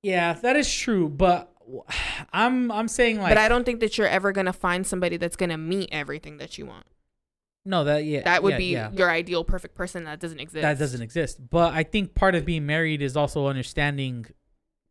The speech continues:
Speaker 1: that this person isn't a hundred percent what you want. Doesn't mean you should be, you know, it's like
Speaker 2: So you accept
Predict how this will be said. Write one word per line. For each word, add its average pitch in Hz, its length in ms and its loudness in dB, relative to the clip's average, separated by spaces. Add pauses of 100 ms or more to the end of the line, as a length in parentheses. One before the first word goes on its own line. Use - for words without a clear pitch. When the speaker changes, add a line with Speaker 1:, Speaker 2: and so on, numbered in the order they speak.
Speaker 1:
that 127 360 -2
this 143 160 -4
person 139 520 -2 (300)
isn't 165 520 2
a 120 100 -6
hundred 139 300 -2
percent 120 260 -2
what 107 180 -6
you 101 60 -10
want. 117 280 -6 (920)
Doesn't 170 240 4
mean 185 240 2
you 175 100 0
should 135 240 -4
be, 143 100 -10 (420)
you 185 60 -2
know, 220 120 4
it's 214 200 0
like 233 240 2 (1300)
Speaker 2:
So - 160 0
you 196 180 2
accept - 540 -2